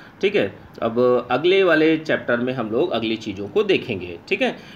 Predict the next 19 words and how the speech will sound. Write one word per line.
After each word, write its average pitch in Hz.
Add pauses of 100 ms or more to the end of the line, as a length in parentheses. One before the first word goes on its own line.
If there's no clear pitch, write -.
यह 147
पीडीएफ़ 165
दोस्तों 170
आप 135
लोगों 147
को 151
paid 135
WhatsApp 131
group 143
चल 143
रहा 139
है 117
तो 120
उसी 123
में 131
आप 127
लोगों 127
को 135
मिलेगी, 139